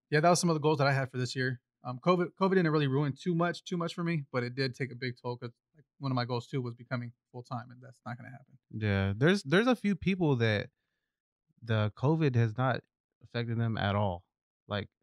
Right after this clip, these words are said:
Speaker 2: there's this one, uh, there's this one photographer that I follow. I think I mentioned you before, Danny Batista. Well, he was on a live one time, and, uh, I asked him the question. I go, "Has, has covid affected you in, in, like,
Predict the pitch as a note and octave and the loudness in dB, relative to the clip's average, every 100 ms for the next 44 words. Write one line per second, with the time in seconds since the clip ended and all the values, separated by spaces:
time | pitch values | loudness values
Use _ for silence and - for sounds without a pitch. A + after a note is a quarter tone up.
0 | _ _ _ _ B2+ B2 B2 B2+ B2+ A2+ | _ _ _ _ -4 -4 -4 -2 0 0
1 | G#2+ G#2 - B2 C3+ C#3+ C3+ - A2 B2 | 0 -2 -4 -4 -2 0 0 -2 -2 0
2 | B2 A2+ A2 G#2+ G2+ - G2+ B2 D3+ C3 | 0 0 -2 -2 -2 -4 -4 -2 0 0
3 | B2+ A#2+ G#2 G#2 - - _ _ _ _ | -2 -2 -2 -2 -4 -12 _ _ _ _
4 | _ _ A2 G#2 G#2 G2+ A2 A#2+ A#2 A#2+ | _ _ -14 -10 -8 -4 0 0 0 -2
5 | C#3 - D#3 D3+ _ _ _ _ _ _ | -6 -4 -4 -6 _ _ _ _ _ _
6 | C3+ C#3+ C#3+ B2+ A2+ B2+ A#2 A2+ A#2 A2+ | 6 6 6 4 4 4 2 0 -2 -2
7 | A2 G#2 G2+ G#2+ - _ _ _ A2 G#2+ | -2 -2 -4 -6 -12 _ _ _ 0 2
8 | - G#2 - B2 A#2+ A2 G2+ G#2 G#2 G#2 | 0 -6 -4 -4 -2 -4 -4 -2 -2 -2
9 | - A#2 G2+ C3 A#2 A2+ G#2 B2 A2+ A2 | -6 -16 -6 0 0 0 -2 -6 -8 -10
10 | A2 A2 G#2+ - G#2+ G2+ G2 | -8 -6 -6 -4 -4 -2 -2